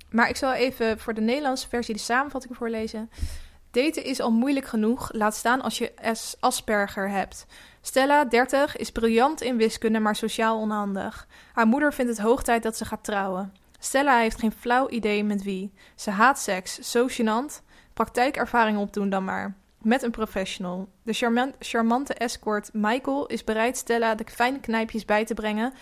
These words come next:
van voorspel tot meer dan een missionarispositie. Hoe langer ze samen zijn, hoe moeilijker Michael het vindt om zich aan de gemaakte afspraken te houden.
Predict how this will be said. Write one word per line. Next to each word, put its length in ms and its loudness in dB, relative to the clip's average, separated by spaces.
van 240 -2
voorspel 480 0
tot 180 -2
meer 260 2
dan 140 0
een 80 0
missionarispositie. 1160 -4
Hoe 100 4
langer 220 6
ze 120 -2
samen 340 0
zijn, 220 4
hoe 140 2
moeilijker 500 2
Michael 320 2
het 140 -4
vindt 240 -2
om 120 0
zich 160 0
aan 180 0
de 60 0
gemaakte 380 -2
afspraken 480 -2
te 60 -8
houden. 460 -6